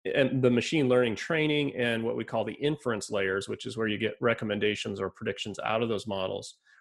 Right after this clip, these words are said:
runs in your A W S account, they have minimal load on your actual WordPress site.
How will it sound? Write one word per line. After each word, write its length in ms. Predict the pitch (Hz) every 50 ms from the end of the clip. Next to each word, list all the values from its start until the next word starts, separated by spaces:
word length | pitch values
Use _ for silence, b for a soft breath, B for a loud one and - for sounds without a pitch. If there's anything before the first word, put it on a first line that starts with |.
| b _
runs 360 | 139 123 120 117 120 120 113
in 100 | 113 113
your 160 | 113 104 98 -
A 100 | 117 110
W 300 | 101 104 98 95 101 123
S 140 | 175 180 -
account, 440 | 139 - - 113 101 95 92 92 - - _ _ _ _ _
they 80 | - 123
have 160 | 113 107 110
minimal 420 | 117 117 120 135 139 135 127 113 107
load 360 | 101 104 104 107 107 107 - -
on 320 | 117 104 98 104 104 101
your 220 | 98 95 92 95
actual 380 | 104 104 104 - - - 98 98
WordPress 460 | 104 110 113 120 117 - - 110 -
site. 260 | - - - - -